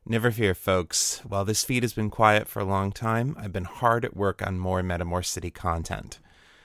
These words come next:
If you're a member of the Fans of Metamor City group on Facebook, you've already seen some of this news over the last few months,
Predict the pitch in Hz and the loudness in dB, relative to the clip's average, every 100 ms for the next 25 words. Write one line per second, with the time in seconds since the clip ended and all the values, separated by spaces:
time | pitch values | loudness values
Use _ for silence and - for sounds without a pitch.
0 | - - 101 117 110 120 127 131 101 113 | -16 -6 -2 2 4 4 4 4 2 -4
1 | - 120 113 117 110 95 110 104 101 95 | -2 2 2 2 0 -2 2 2 2 0
2 | 95 127 107 87 95 92 90 87 - 123 | 0 -2 0 0 -2 -2 -2 -4 -2 -2
3 | 131 - - 90 - 98 107 113 98 95 | 0 -2 -4 -6 -4 2 4 4 2 -2
4 | - 123 107 90 - 123 101 90 85 - | -2 -2 -2 -2 -2 0 0 -2 -4 -4
5 | 90 85 82 87 90 90 95 87 - 95 | -2 -4 -4 -4 -4 0 0 0 -4 -4
6 | 90 98 85 - - - | 0 0 -2 -4 -6 -6